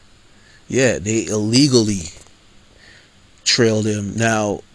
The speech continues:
how they obtained his cell phone information, he needs to find that out. Yeah, because there was a, there was a, there was a illegal tag attached to his cell phone,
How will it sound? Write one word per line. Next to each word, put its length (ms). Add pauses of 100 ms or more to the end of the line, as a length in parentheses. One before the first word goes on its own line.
(260)
how 360
they 220
obtained 560
his 360
cell 200
phone 260
information, 800 (120)
he 120
needs 200
to 80
find 320
that 140
out. 260 (760)
Yeah, 240
because 320
there 120
was 200
a, 220 (340)
there 140
was 180
a, 280 (340)
there 160
was 180
a 360 (1400)
illegal 800 (2250)
tag 560
attached 500
to 60
his 320
cell 200
phone, 500